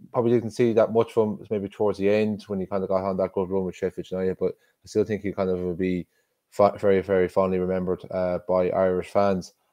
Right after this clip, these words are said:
Um, move on to the Championship ag-, or the Scottish Premiership again. Their fixture list was a little bit hampered as well by the weather over the weekend, but, uh, a few bits of information to take away from that. Aidan McGeady made his competitive debut from Hibs for, uh, since joining in the summer,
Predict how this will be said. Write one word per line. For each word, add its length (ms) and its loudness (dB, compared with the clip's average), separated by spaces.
Um, 520 4
move 220 4
on 180 6
to 80 -16
the 80 -10
Championship 520 0
ag-, 240 -12
or 160 2
the 140 -10
Scottish 400 2
Premiership 380 0
again. 500 0
Their 160 2
fixture 320 -2
list 180 -2
was 120 -6
a 60 2
little 180 0
bit 100 -2
hampered 400 -4
as 80 -10
well 260 2
by 200 0
the 80 -6
weather 300 0
over 360 -2
the 120 -8
weekend, 520 -2
but, 180 4
uh, 160 4
a 40 4
few 200 0
bits 240 0
of 40 2
information 520 -4
to 80 -20
take 180 -6
away 160 0
from 160 -10
that. 280 4
Aidan 300 2
McGeady 360 2
made 180 2
his 140 -4
competitive 580 2
debut 280 0
from 160 -8
Hibs 360 0
for, 140 -10
uh, 140 -4
since 240 -10
joining 240 0
in 60 -4
the 60 -6
summer, 360 2